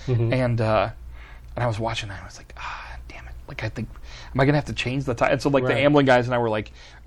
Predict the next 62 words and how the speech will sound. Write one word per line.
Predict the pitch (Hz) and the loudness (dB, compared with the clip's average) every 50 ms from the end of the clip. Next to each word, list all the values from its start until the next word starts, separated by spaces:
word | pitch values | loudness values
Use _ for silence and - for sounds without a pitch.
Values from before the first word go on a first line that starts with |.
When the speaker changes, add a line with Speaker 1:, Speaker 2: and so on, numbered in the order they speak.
| - 160 - | -12 -8 -4
Speaker 2:
you | - 156 127 | -2 -2 -2
know, | 117 - | 0 0
emailing | 160 165 165 156 151 151 151 | 2 4 6 6 6 6 4
each | 143 135 - | 2 0 0
other | 143 131 127 131 127 127 | -2 -2 -2 -2 -4 -2
that | 127 120 117 - | -2 -2 -2 -2
night, | 139 131 120 117 113 104 | -2 -2 -2 -2 -2 -4
like, | 117 117 - 147 | -6 -4 -2 0
"Are | 170 | 0
we | 196 | 2
gonna | 220 233 | 2 0
have | 240 240 - | -2 -4 -4
to | 175 | -6
change | - 202 202 208 190 | -2 -2 -2 -2 -2
the | 180 | -4
title | 175 196 196 190 196 190 | -4 -2 -2 -2 -2 -2
of | |
the | 180 165 | -2 -2
show? | 160 - 170 196 214 233 | -2 -2 -2 -2 -2 -2
Like, | 226 202 170 | -2 -4 -4
this | 180 185 175 | -4 -6 -8
is | 170 | -8
terrible." | - - 196 190 160 139 135 131 - - - - - - - | -8 -6 -6 -6 -6 -6 -10 -14 -16 -20 -20 -20 -10 0 4
Uh, | 151 151 165 | 4 6 8
ultimately, | 175 170 170 160 147 147 139 | 8 6 6 6 2 0 0
like, | 131 120 113 113 - | 0 0 -2 -4 -4
yeah, | 131 - - | -6 -6 -6
nobody | 135 131 127 123 131 127 123 | -6 -6 -6 -4 -4 -4 -4
ever | 120 120 127 | -4 -4 -4
really | 120 117 110 113 110 110 - - | -4 -4 -4 -6 -6 -8 -10 -12
brought | 226 151 - 127 117 117 | -10 -2 0 0 0 2
it | 117 | 0
up, | 120 117 117 - | -2 -2 -4 -4
aside | - - 120 117 117 | 0 0 0 0 0
from | 117 113 | -4 -8
a | 113 | -8
couple | - - - - - - - - - - - - - - - - | -8 -10 -10 -12 -16 -14 -14 -14 -16 -18 -18 -18 -18 -16 -14 -10
random | - 127 127 123 127 127 120 | -6 -4 -4 -2 -2 -4 -6
people | - 131 127 - 117 | -6 -8 -6 -4 -4
on | 117 113 | -4 -4
the | 120 123 | -4 -6
internet. | 123 120 120 123 120 - - - | -6 -6 -4 -4 -6 -6 -8 -8
But, | - 127 120 - - | -8 -8 -8 -4 -2
uh, | 127 120 113 113 - - - - - - - - - - - - - - - | -2 0 0 -2 -4 -10 -14 -14 -14 -16 -16 -16 -16 -16 -16 -16 -4 2 4
but | 131 127 | 4 6
in | 131 | 6
one, | 135 156 175 175 175 | 8 8 8 6 6
in | - 160 | 2 4
one | 143 156 165 | 6 6 6
sense, | 160 - 147 131 - | 4 2 -4 -2 -2
I | 127 | -2
was | 120 117 | -2 -2
like, | 127 120 - | -4 -6 -6
"Oh, | 226 - 233 | -6 -6 -8
this | 214 - | -8 -10
is | 170 160 | -12 -12
cool. | - - - - | -10 -8 -4 0
Reverie | 143 139 139 135 139 147 143 143 | 0 0 0 0 0 -2 0 0
is | 139 135 127 | -2 -2 -4
in | 135 139 135 135 139 135 135 | -4 -4 -4 -4 -6 -8 -10
a, | 135 135 - - - - - - - - - - | -12 -14 -16 -18 -20 -20 -20 -20 -14 -4 0 2
uh, | 123 123 123 127 139 | 4 4 4 2 -2